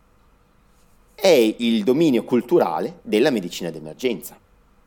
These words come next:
Perché se noi pensiamo a qual è l'obiettivo della medicina d'emergenza in senso anglosassone e quindi anche in senso italiano, la disciplina della medicina d'emergenza si occupa di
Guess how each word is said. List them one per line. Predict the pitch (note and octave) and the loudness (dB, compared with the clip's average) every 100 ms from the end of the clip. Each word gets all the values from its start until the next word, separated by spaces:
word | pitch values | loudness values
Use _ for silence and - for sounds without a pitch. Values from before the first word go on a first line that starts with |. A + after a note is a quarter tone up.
| _ _ _ | _ _ _
Perché | - G2+ G#2+ | -8 -6 -6
se | G2+ | -2
noi | D3+ F3+ | 0 0
pensiamo | C#3+ B2 D3 B2 F#2+ E2+ | -2 -2 -2 0 -2 -6
a | F#2 - | -8 -6
qual | - A2 | -2 2
è | C3+ A2+ - - _ | 2 0 -2 -20 _
l'obiettivo | G2+ G2 G#2+ G3+ - D3+ A#2+ F2 D#2 | -6 -4 -4 -6 -6 -4 -2 -4 -8
della | F2+ G2+ G2 | -6 -6 -4
medicina | G2 G#2 - C#3+ | -6 -6 -2 0
d'emergenza | A2+ G#2+ G2+ G#2+ C#3+ C3 G#2+ - | 0 0 -2 0 0 0 -6 -6
in | G2 F#2 | -12 -6
senso | - A#2+ C#3 G#2 | 0 2 2 -2
anglosassone | F#2 F#2+ F#2 - A#2 - - F#2 | -4 -6 -6 0 0 0 -6 -10
e | - - | -12 -8
quindi | A#2 G2+ G2 | -4 -2 0
anche | A2+ C3+ F2+ | 0 0 -6
in | E2 | -8
senso | - G#2+ A2 F2+ | -4 -2 -2 -4
italiano, | - F2+ F2+ E2+ D#2+ G#2+ - _ _ _ _ _ | -8 -4 -4 -6 -10 -14 -14 _ _ _ _ _
la | - D3 | -2 -2
disciplina | E3 D#3+ D3 D3+ F#2+ | -2 -6 -2 -2 0
della | F2+ F#2 | -2 -2
medicina | F#2+ F#2 F3+ - C3 F#2 | -4 -6 -8 -4 -2 -2
d'emergenza | G2 D#3+ F3+ C#3+ G#2+ G2+ D3+ F#3+ - - | -2 -4 -2 -2 -2 -2 -6 -6 -16 -12
si | - | 0
occupa | F3 B2 - G#2 G#2+ | 0 0 -4 -8 -6
di | A2 G2+ | -4 -6